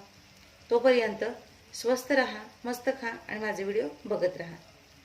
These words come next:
फराळाचे रेसिपीज आलेले आहेत, याआधीही अपलोड केलेले आहेत, नक्की बघा. खूप सोप्या पद्धतीने, सोप्या भाषेमध्ये आणि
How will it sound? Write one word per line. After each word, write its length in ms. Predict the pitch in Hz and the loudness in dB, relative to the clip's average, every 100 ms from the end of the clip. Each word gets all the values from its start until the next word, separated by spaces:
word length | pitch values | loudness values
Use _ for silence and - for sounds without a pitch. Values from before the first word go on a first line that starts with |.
| - - - - - - | -20 -20 -20 -20 -6 4
फराळाचे 380 | 202 208 220 | 6 6 6
रेसिपीज 380 | 247 233 226 240 | 4 2 0 2
आलेले 280 | 247 220 240 | 4 6 6
आहेत, 300 | 233 196 202 - - - - | 4 0 -8 -10 -20 -20 2
याआधीही 520 | 220 208 202 208 240 | 8 8 6 0 -2
अपलोड 340 | 277 254 214 202 | -2 0 -4 2
केलेले 300 | 226 208 202 | 2 4 0
आहेत, 240 | 196 202 - - - 208 | 0 -6 -12 -20 -14 -12
नक्की 280 | - - | -6 -2
बघा. 300 | 247 220 208 208 - - - | 2 2 0 -6 -10 -20 -6
खूप 200 | 285 277 | -4 0
सोप्या 320 | - 262 247 | 2 4 4
पद्धतीने, 540 | 262 269 247 220 208 220 - - - - | 4 4 2 2 -2 -4 -10 -20 -6 0
सोप्या 260 | 226 254 | 2 4
भाषेमध्ये 640 | 285 269 262 233 202 196 214 | 2 2 0 0 0 -4 -6
आणि 120 | - | -8